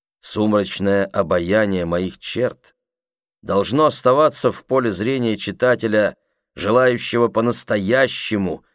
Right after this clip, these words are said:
понять мою повесть. Малолетняя Ло млела от шарма Гумберта, как млела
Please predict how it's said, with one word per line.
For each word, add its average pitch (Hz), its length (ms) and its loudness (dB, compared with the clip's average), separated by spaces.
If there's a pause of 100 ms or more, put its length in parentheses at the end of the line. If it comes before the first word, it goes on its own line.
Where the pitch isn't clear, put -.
(160)
понять 95 460 -2
мою 87 260 -4
повесть. - 600 -10 (1300)
Малолетняя 92 760 -2
Ло 107 420 0 (380)
млела 104 720 0
от 90 260 -4
шарма 95 600 0
Гумберта, 82 840 -6 (540)
как 92 200 -4
млела 113 640 2